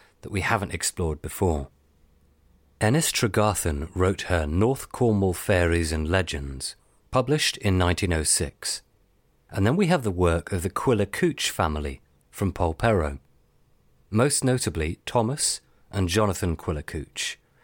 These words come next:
who basically collected a lot of the local stories and local histories from all across southeast Cornwall back in the nineteenth century.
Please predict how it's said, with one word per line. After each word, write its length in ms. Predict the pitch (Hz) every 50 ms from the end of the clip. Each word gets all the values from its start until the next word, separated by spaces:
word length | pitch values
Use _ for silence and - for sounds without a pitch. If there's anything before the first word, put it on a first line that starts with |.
| _ _ _
who 200 | - 120 117 117
basically 500 | - - 185 202 - - - - - 107
collected 520 | - - 107 98 92 - - 98 90 - - -
a 60 | 92
lot 140 | 95 104 92
of 100 | 85 76
the 80 | 85
local 280 | 82 85 80 - - 78
stories 800 | - - - - 113 113 110 110 110 110 110 107 104 - - - _ - _ _ -
and 180 | 87 92 80
local 280 | 82 82 80 - 90 85
histories 680 | 76 107 - - - - 101 95 90 87 85 80 - - _ _ _ _ _ _ _
from 180 | - 107 107
all 100 | 117 139
across 300 | 151 143 - 123 110 -
southeast 640 | - - - 127 104 95 - - 110 98 - - -
Cornwall 460 | - - 87 78 78 73 73 73 78 - _ _ _ _ _ _
back 240 | - 95 - -
in 40 | 98
the 80 | 92 87
nineteenth 420 | 87 87 87 85 - 90 82 80
century. 500 | - - 85 82 - - 78 73 71 -